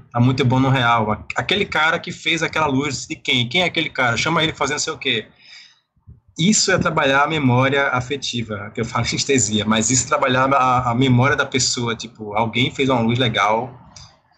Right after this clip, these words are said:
As pessoas me chamam às vezes só por causa de anestesia, anestesia.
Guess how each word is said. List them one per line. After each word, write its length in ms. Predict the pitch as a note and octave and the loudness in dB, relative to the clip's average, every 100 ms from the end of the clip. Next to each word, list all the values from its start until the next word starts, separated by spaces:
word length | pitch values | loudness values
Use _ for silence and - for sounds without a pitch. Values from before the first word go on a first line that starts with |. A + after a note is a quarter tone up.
| - - _ _ - | -8 -8 _ _ -6
As 80 | B2+ | -2
pessoas 160 | F3 | 0
me 60 | F3+ | 2
chamam 220 | F#3 F3 | 2 2
às 80 | D3+ | 2
vezes 160 | D#3 - | 0 -2
só 60 | |
por 80 | - | -2
causa 140 | D#3+ | -2
de 40 | D#3+ | 0
anestesia, 320 | - F3 B2 | 0 0 0
anestesia. 640 | A#2+ E3+ B2+ C3 A#2 F#2 | 0 0 2 2 2 -2